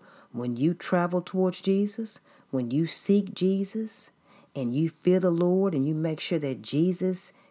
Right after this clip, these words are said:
and God are supreme in your life, you're aiming to do what God says to do, you're aiming to live the way the Lord wants you and commands you to live.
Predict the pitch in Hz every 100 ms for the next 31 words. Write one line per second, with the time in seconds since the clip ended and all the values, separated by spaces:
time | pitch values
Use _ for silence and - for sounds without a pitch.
0 | - 135 123 123 135 156 170 175 180 -
1 | _ - 139 135 135 110 - 165 175 175
2 | 175 165 165 165 202 196 - - - 135
3 | - 156 156 151 139 135 156 139 120 143
4 | 147 151 - 160 151 143 151 165 202 _
5 | _ - - _ - 123 - - 147 156
6 | 147 - 131 120 131 147 147 135 123 120
7 | 127 151 139 120 127 143 127 110 113 143
8 | 160 - - 156 139 120 123 117 123 151
9 | 156 - 139 135 123 131 143 165 196